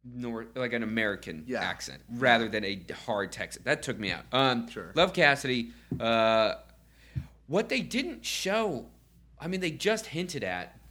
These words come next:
Speaker 1: Oh, they did do a good job. They hinted at it a little bit, but I wanna see, wanna see more of the, the word being used. The word is, that's the word for the power. Have you, did you notice that the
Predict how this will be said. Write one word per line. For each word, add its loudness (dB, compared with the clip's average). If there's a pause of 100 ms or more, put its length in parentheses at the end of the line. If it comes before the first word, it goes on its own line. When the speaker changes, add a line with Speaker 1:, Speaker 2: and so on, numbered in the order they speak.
(300)
Speaker 1:
Oh, 4
they 0
did -2
do 0
a -2
good -8
job. -8
They -4
hinted -4
at 4
it 0
a -4
little 0
bit, -6
but 0
I 4
wanna 0
see, -4 (120)
wanna -6
see -4
more 0
of -6
the, -8 (380)
the -4
word 2
being -6
used. -16
The -10
word 4
is, -2 (800)
that's 2
the -2
word 4
for -2
the -6
power. 0 (1800)
Have 2
you, -2
did -2
you -4
notice 4
that 4
the 0